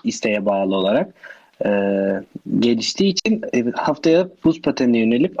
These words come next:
Ankara'daki arkadaşlarla hem tanışma hem de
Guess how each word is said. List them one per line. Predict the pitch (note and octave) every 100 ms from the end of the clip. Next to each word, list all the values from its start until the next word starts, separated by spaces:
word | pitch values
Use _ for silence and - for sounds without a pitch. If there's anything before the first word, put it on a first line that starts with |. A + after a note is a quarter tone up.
| -
Ankara'daki | D3+ C#3 B2+ B2
arkadaşlarla | A#2+ - A#2 A2+ A#2 A#2
hem | D#3 D#3+
tanışma | - B2 A2+ - D3+
hem | D3+ C3
de | C#3+ D3